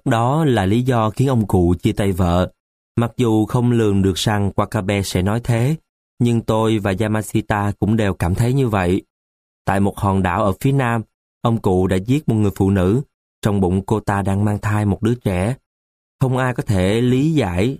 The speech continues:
rõ ràng sự việc đó liên quan như thế nào đến việc ông cụ từ bỏ gia đình của mình, người vợ của mình, hạnh phúc của mình. Có điều, tôi nghĩ rằng lý do có thể là như vậy. Chắc chắn cũng có rất nhiều người khác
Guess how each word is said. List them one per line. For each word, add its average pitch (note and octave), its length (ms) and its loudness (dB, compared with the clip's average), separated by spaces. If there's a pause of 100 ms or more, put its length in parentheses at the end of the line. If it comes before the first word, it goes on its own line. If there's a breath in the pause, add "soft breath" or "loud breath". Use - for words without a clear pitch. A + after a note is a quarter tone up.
rõ G2 160 0
ràng G2+ 360 0
sự F#2 180 0
việc F#2+ 200 -2
đó A2 200 0
liên B2+ 220 0
quan A2+ 280 -2
như A2 100 2
thế C3 160 -2
nào G#2 340 -2 (340)
đến C3 140 0
việc C3 160 0
ông G#2+ 200 0
cụ F#2 360 2
từ G2 140 2
bỏ F2 220 0
gia A2+ 100 -2
đình F#2+ 200 0
của F#2+ 120 0
mình, G#2 280 2 (500)
người G#2 220 2
vợ F2+ 300 0
của G#2+ 160 -2
mình, A2 280 0 (300)
hạnh F#2+ 140 2
phúc C#3 240 -2
của G#2 120 2
mình. G#2+ 240 0 (640)
Có C3+ 120 0
điều, G2+ 340 0 (360)
tôi A2+ 160 0
nghĩ G#2+ 240 2
rằng F#2+ 460 0
lý G#2+ 180 0
do A2+ 280 0
có B2+ 140 -4
thể G2+ 200 -2
là A2+ 120 0
như G2+ 160 2
vậy. F#2 340 0 (760)
Chắc - 180 -4
chắn C#3+ 400 -2
cũng G2+ 160 0
có C#3 100 -2
rất D#3 180 -2
nhiều G#2 160 2
người F#2+ 160 2
khác D3 260 -2